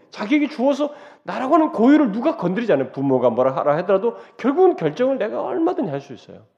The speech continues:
내 자신이 상당히 인격적인 존재로 나를 주어서 창조해서 하나님을 향해서 반응을 보일 수 있어요. 내가 할 수도 있고 안 할 수도 있는 거예요, 지금.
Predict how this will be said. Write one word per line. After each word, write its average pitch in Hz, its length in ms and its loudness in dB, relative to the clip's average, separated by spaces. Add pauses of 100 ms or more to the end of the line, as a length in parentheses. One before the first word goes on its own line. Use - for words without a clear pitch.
(240)
내 82 100 -16
자신이 85 500 -16 (360)
상당히 339 560 4
인격적인 247 500 0
존재로 143 400 -2
나를 113 340 -2 (260)
주어서 117 600 -2 (140)
창조해서 143 720 -2 (160)
하나님을 294 480 2
향해서 240 300 -4
반응을 127 380 -4
보일 95 180 -14
수 123 100 -20
있어요. - 160 -20 (280)
내가 101 300 -2
할 156 100 -2
수도 196 200 -10
있고 190 160 -2
안 104 100 0
할 127 80 2
수도 127 140 -10
있는 90 180 -8
거예요, 90 120 -12
지금. 87 280 -14